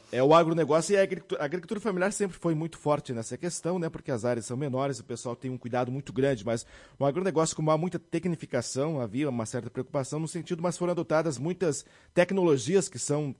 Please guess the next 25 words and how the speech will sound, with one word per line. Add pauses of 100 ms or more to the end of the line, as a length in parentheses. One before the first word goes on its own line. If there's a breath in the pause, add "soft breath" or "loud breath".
é,
sustentáveis. (560 soft breath)
E
quando
se
fala
da
questão
da, (400)
da
agri-,
da
evolução
da
agricultura, (400 soft breath)
ah,
se
chegou
a
um
ponto,
né,
ah,
que
hoje,